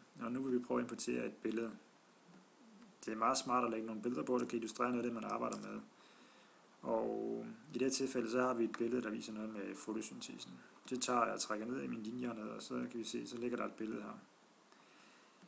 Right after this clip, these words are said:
Længden, øh, hvormed det her billede skal vises, det er fem sekunder her per default. Det kan man gå ind og trække og udvide, så det bliver vist i, i det her tilfælde måske op til femten sekunder, eller man kan også gøre det kortere.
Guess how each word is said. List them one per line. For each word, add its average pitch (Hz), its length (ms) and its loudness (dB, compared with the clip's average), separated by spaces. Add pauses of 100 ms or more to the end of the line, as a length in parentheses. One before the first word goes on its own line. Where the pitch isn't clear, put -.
(760)
Længden, 117 680 -4 (1040)
øh, 113 240 0
hvormed 117 260 0
det 113 80 0
her 117 80 -2
billede 123 260 4
skal 117 180 -2
vises, 120 380 0
det 123 320 4
er 98 460 0 (100)
fem 123 160 0
sekunder 117 480 -2
her 101 180 -6
per 107 160 -8 (260)
default. 113 560 -6 (180)
Det 127 100 0
kan 127 80 0
man 117 100 -2
gå 117 100 -2
ind 117 100 0
og 110 80 -2
trække 110 640 0
og 104 80 -2
udvide, 120 560 -2
så 113 180 -2 (200)
det 101 120 -6
bliver 107 140 -4
vist 120 280 -10
i, 107 100 -2 (400)
i 113 60 -10
det 107 100 -6
her 101 60 -8
tilfælde 110 320 -4
måske 107 260 -6
op 107 80 -8
til - 120 -6
femten 151 340 -6
sekunder, 135 360 -2
eller 117 120 -6
man 110 100 -8
kan 113 100 -6
også 113 140 -4
gøre 110 140 -2
det 104 100 -6
kortere. 107 400 -6